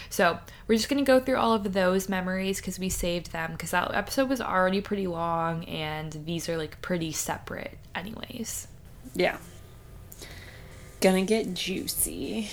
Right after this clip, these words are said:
Speaker 1: Yeah.
Speaker 2: A lot of these, like, also aren't really, like, fully formed memories.
Speaker 1: Yeah.
Speaker 2: It's a pretty good montage.
Speaker 1: Yeah, they, like, he, uh, they jump around quite a bit.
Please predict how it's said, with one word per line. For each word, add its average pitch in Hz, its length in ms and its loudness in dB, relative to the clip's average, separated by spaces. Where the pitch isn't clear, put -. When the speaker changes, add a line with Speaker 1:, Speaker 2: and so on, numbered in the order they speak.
Speaker 1:
Yeah. 240 420 -8
Speaker 2:
A 202 80 12
lot 214 160 12
of 233 80 2
these, 294 160 4
like, 285 160 6
also 165 440 6
aren't - 220 0
really, 160 280 2
like, 160 220 0
fully 151 440 2
formed 151 500 0
memories. 180 840 0
Speaker 1:
Yeah. 190 260 -4
Speaker 2:
It's - 100 -8
a - 20 -14
pretty 208 180 0
good 170 160 2
montage. 175 880 0
Speaker 1:
Yeah, 180 200 4
they, 185 280 0
like, - 220 0
he, 214 200 2
uh, 175 300 4
they 190 100 4
jump 170 360 2
around 175 420 -2
quite - 220 -8
a - 20 -8
bit. - 320 -8